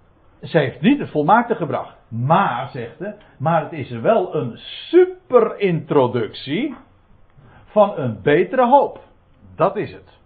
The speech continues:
Het is, het, de wet heeft geen betekenis in zich, maar het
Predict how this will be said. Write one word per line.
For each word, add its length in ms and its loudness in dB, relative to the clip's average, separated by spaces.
Het 260 -2
is, 260 -6
het, 300 -6
de 300 -6
wet 320 0
heeft 380 -4
geen 540 -8
betekenis 600 -2
in 260 -10
zich, 400 -10
maar 340 0
het 220 -6